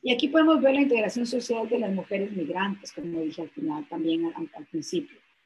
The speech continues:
Las mujeres migrantes, desplazadas y refugiadas están constituyendo nuestras ciudades. Con ellas, sus familias, por supuesto. Pero necesitamos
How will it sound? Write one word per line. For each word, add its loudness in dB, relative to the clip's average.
Las 4
mujeres 4
migrantes, 2
desplazadas -4
y -2
refugiadas -4
están 0
constituyendo -4
nuestras -8
ciudades. -10
Con 2
ellas, 6
sus -6
familias, -2
por -12
supuesto. -8
Pero 2
necesitamos 0